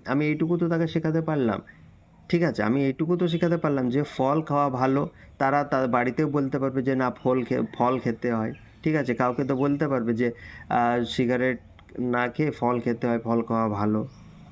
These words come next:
ঠিক আছে। এটাই হচ্ছে পড়ানোর উদ্দেশ্য, যে ultimately তারা একটা কার্যকারণ সম্পর্ক স্থাপন করতে পারলো যে না, it, it's a good habit,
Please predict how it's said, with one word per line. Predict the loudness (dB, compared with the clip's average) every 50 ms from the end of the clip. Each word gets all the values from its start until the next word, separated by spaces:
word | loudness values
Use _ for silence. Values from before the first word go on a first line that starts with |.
| -10 -4
ঠিক | -2 0 0
আছে। | 0 -2 -4 -8 -14 -14 -18 -20 -20 -20 -20 -20 -20 -10 -6
এটাই | -6 -2 0 0 0 0
হচ্ছে | 0 -2 -2 -4 -4 -4 -4 -6 -8 -6
পড়ানোর | -4 -2 0 0 0 0 0
উদ্দেশ্য, | -2 -2 -2 -4 -4 -4 -4 -4
যে | -2 0
ultimately | 0 2 2 0 2 2 2 2 2 2 2 2 2 2 2
তারা | 2 2 2 2 0 -2 -8 -12 -12 -6 -4
একটা | -2 0 0
কার্যকারণ | 0 2 2 2 2 2 2 2 2 2 2 4 4 2
সম্পর্ক | 2 2 2 2 4 4 2 2 2 2 0 -2
স্থাপন | 0 -2 -2 -2 0 0 0 0
করতে | 0 -2 -2 -2 -4 -4
পারলো | 0 2 2 4 4 4 4 2 0 -2 -6 -14 -20 -16 -6 -2
যে | 0 0
না, | 2 0 0 -2 -6 -10 -6
it, | -4 -4 -4 -6 -10 -20 -10 -6 -4
it's | -4 -2 0 0 0
a | 4
good | 4 4 4
habit, | 4 2 0 0 -2 -4